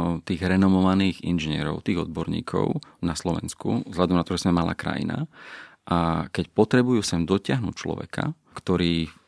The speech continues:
prinesie naozaj tú potrebnú inováciu alebo to know-how, či už ide o vrtanie, e, laserom alebo nejaké nové biotechnologické veci, ten človek väčšinou sem nepríde robiť za slovenský plat. On je zvyknutý, vzhľadom na tú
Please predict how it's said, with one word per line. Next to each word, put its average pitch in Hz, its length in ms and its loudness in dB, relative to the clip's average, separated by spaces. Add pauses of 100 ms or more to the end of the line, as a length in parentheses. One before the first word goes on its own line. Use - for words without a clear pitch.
(160)
prinesie 90 640 2
naozaj 90 400 0
tú - 80 -10
potrebnú 95 420 4
inováciu 82 720 0
alebo 80 300 -2
to 87 160 0
know-how, 80 480 -4 (400)
či - 160 0
už 92 160 4
ide 90 100 0
o 85 140 0
vrtanie, 85 580 -2
e, - 20 -10 (440)
laserom 90 720 -2
alebo 80 680 -6
nejaké 80 680 -4 (320)
nové 82 480 2
biotechnologické 90 920 0
veci, 92 400 -2 (300)
ten 80 160 -4
človek 98 400 2
väčšinou 90 320 0
sem 87 180 -2 (140)
nepríde 95 640 0
robiť 85 480 -2
za 80 100 -6
slovenský 80 540 -4
plat. 73 260 -8 (220)
On 104 100 6
je 95 140 6
zvyknutý, 95 720 2
vzhľadom 92 320 4
na 92 100 4
tú 82 380 2